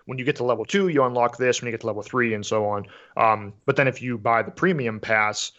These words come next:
you unlock more stuff. So some games you get a little bit for free. Some games you don't get anything unless you pay. So I think the idea is, you know, you play normally and you get to level twenty-five or whatever, and you think, "Oh, if I just paid twenty bucks, I would unlock all this stuff," and I already pay.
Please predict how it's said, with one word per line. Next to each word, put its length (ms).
you 160
unlock 340
more 400
stuff. 560
So 240
some 200
games 240
you 80
get 140
a 20
little 160
bit 160
for 100
free. 560
Some 200
games 200
you 60
don't 120
get 120
anything 340
unless 240
you 80
pay. 380
So 120
I 20
think 120
the 80
idea 380
is, 100
you 60
know, 60
you 160
play 240
normally 500
and 80
you 60
get 120
to 80
level 200
twenty-five 600
or 80
whatever, 480
and 100
you 100
think, 300
"Oh, 100
if 100
I 100
just 220
paid 240
twenty 260
bucks, 520
I 60
would 120
unlock 400
all 200
this 200
stuff," 460
and 100
I 60
already 260
pay. 160